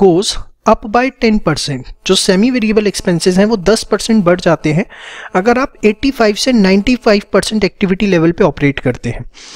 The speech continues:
और बीस परसेंट बढ़ जाते हैं अगर आप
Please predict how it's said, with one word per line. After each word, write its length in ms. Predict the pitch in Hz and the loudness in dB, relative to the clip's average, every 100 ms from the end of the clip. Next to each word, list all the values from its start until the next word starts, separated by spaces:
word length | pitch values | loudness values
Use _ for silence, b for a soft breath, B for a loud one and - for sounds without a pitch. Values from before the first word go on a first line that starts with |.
| B B - | B B 0
और 100 | 226 | 0
बीस 420 | 175 151 208 294 | -2 -2 2 2
परसेंट 400 | - 240 262 247 | 2 -2 0 2
बढ़ 120 | 220 196 | 2 2
जाते 320 | 190 - 214 | 0 2 2
हैं 260 | 180 170 190 _ | 4 2 -2 _
अगर 280 | 202 196 262 - | -2 2 0 2
आप 320 | 185 165 165 | 2 2 0